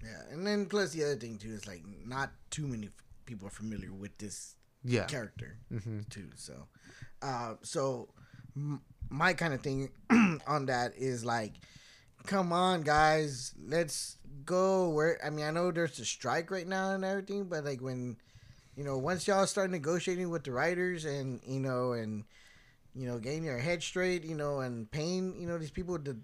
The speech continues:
Speaker 1: the wages they deserve to be paid, you know, let's go with the Guyver movie already, dude. Like,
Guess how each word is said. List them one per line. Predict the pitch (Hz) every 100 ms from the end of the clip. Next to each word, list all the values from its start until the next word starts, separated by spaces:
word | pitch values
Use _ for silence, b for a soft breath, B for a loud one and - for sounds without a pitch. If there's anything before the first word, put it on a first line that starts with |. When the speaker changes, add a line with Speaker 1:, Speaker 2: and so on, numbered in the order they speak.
| - -
Speaker 1:
the | 139
wages | 120 143 180 180 160
they | 156
deserve | 147 127 123 160 180
to | 190
be | 175 185
paid, | 196 190 196 196 b b b b b -
you | 156
know, | 160 160 151 - - 53 - _ _ _ -
let's | 147 208 -
go | 220 240
with | 220
the | 165
Guyver | 143 180 240 220 202
movie | 180 170 160
already, | 139 135 131 120 120
dude. | 147 185 196
Like, | 170 254